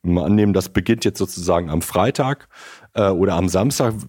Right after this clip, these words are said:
ne, Krisen fangen eigentlich immer freitags um vierzehn Uhr an, wenn alle nach Hause gehen, dann deutet das darauf hin, dass die Amerikaner gerade ganz viel parallel machen und damit auch versuchen, an den unterschiedlichen Krisenherden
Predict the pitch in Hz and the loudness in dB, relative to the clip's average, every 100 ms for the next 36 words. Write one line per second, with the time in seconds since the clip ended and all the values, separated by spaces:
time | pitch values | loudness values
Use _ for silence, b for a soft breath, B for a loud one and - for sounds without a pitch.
0 | _ 85 117 156 - 127 131 104 - 113 | _ -2 0 0 -2 0 2 0 0 -2
1 | 101 82 92 95 101 95 90 101 120 95 | 0 0 -2 0 -2 0 -2 0 0 -2
2 | 90 123 - 90 107 117 127 92 98 92 | 0 0 0 0 2 2 2 2 0 0
3 | 78 95 131 127 147 196 - B B B | 2 0 0 0 0 0 -4 B B B
4 | B - 90 104 110 113 - - _ _ | B -16 -4 0 4 2 0 -16 _ _
5 | _ 113 - 104 127 151 120 117 - 104 | _ -20 -2 2 2 2 0 -2 0 0
6 | 98 135 113 - 98 101 - 110 107 104 | 2 0 0 0 0 0 0 0 0 0
7 | 101 98 95 139 190 - - 165 190 185 | 0 0 -2 -4 -4 -4 -4 -2 -2 -2
8 | - 131 107 101 160 131 78 - 165 220 | -2 2 2 4 4 4 0 0 -4 -4
9 | _ B B B B B _ 117 117 120 | _ B B B B B _ 2 4 2
10 | 127 107 117 - 113 113 147 165 156 156 | 2 -2 -4 -2 -2 0 0 0 0 -2
11 | B B _ 113 110 101 127 190 190 175 | B B _ 0 2 2 0 0 -2 -4
12 | - - 139 156 156 123 85 85 85 80 | -6 -6 -4 -2 -2 -2 -2 0 0 0
13 | 117 156 | -2 -4